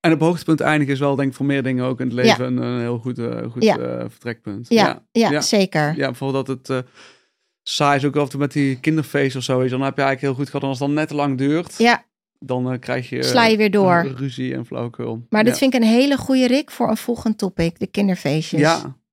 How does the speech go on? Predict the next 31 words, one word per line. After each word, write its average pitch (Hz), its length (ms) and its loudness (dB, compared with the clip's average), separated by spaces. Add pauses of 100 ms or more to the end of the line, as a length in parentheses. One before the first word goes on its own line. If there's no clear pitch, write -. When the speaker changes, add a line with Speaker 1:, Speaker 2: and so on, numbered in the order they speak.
(160)
Speaker 2:
Ja. 160 220 -4
Speaker 1:
Ja, 143 180 2
de, 143 60 0
mijn, 143 300 -2
eh, 143 220 -2
<laughs> 160 400 -4
ja. 170 120 0 (760)
Ja, 165 400 4
de, 123 140 -2
Speaker 2:
Ja. 247 120 6 (100)
Speaker 1:
mijn, 175 40 -4
mijn, 175 240 0
mijn, 180 180 0
Speaker 2:
Ik 180 160 0
ga 240 100 4
Speaker 1:
eh, 247 60 4
Speaker 2:
je, 247 60 4
Speaker 1:
het 262 80 4
Speaker 2:
ze - 120 2
Speaker 1:
gaat 196 120 4
Speaker 2:
gaat 269 160 4
Speaker 1:
op 170 60 0
hol. 190 100 2
Speaker 2:
stralen. 190 380 4
Speaker 1:
Ja, 196 160 6
Speaker 2:
Ja, 233 220 6
Speaker 1:
ja, 214 260 4
Speaker 2:
ja, 220 200 6
Speaker 1:
ja. 180 360 2
Speaker 2:
ja. - 260 4
Speaker 1:
Lekker. 160 440 0